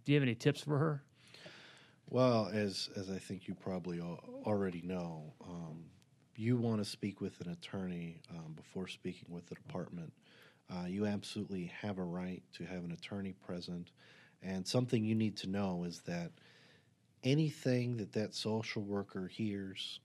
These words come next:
Speaker 2: anything that goes into their report, um,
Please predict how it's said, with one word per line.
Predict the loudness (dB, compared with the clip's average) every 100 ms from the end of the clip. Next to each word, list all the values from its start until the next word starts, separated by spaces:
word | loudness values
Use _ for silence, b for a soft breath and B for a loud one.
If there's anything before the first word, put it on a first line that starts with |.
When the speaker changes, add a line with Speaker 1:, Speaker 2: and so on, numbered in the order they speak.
| -6
Speaker 2:
anything | -2 -2 0 -2 0
that | -2
goes | 0 0
into | 0 -2
their | -2 -2
report, | -4 -6 -4 -4 -4 -12 b b b b b
um, | -6 -4 -4 -8 -12